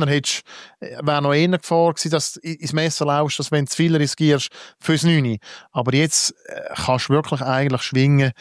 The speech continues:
und, und, äh, ohne dass das grad, äh,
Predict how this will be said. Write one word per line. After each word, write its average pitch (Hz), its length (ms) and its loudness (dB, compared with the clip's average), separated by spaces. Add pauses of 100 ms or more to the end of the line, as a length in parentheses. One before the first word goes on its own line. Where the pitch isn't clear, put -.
(420)
und, 123 340 0
und, 117 260 2
äh, 113 300 -8
ohne 139 260 2
dass 135 200 0
das 131 120 -4
grad, 135 260 -2
äh, 127 800 2